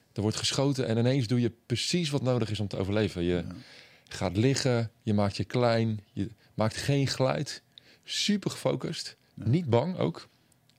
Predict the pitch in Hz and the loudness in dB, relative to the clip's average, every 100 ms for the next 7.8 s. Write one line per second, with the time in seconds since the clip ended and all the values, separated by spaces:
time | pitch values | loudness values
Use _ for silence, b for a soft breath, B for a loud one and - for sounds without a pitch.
0 | - 120 135 127 - - B B B B | -4 -2 0 0 -2 -6 B B B B
1 | B B B _ _ _ _ _ _ - | B B B _ _ _ _ _ _ -2
2 | 117 131 127 165 147 131 120 - - _ | 0 0 0 0 0 0 0 -2 -14 _
3 | _ b b - 110 110 - 143 120 120 | _ b b -2 0 2 0 0 -2 -2
4 | - 110 147 175 b b - 117 147 156 | 0 0 0 -4 b b -4 0 2 2
5 | 135 117 127 135 101 131 175 - 190 208 | 2 2 0 -2 0 0 0 -2 -4 -6
6 | - - 110 95 92 92 b b - 117 | -10 -10 -6 -4 -6 -8 b b -6 -4
7 | - 151 151 135 123 131 117 107 | -2 -2 2 2 2 2 2 0